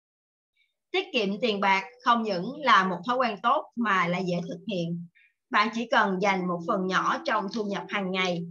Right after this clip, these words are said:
hàng tuần, hàng tháng của mình để gây dựng một gia tài lớn trong tương lai.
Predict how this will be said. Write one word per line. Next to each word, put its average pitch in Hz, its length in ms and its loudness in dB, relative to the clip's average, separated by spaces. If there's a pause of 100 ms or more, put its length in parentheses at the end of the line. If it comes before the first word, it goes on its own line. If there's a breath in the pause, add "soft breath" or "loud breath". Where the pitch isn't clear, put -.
(240)
hàng 208 260 0
tuần, 202 180 4 (200)
hàng 196 220 -4
tháng 226 300 -2
của 180 160 -2
mình 185 460 -2 (160)
để 190 280 0
gây 226 140 2
dựng 190 340 0
một 190 200 -2
gia 202 260 2
tài 175 180 4
lớn 185 360 0
trong 208 280 -2
tương 208 160 -4
lai. 220 300 4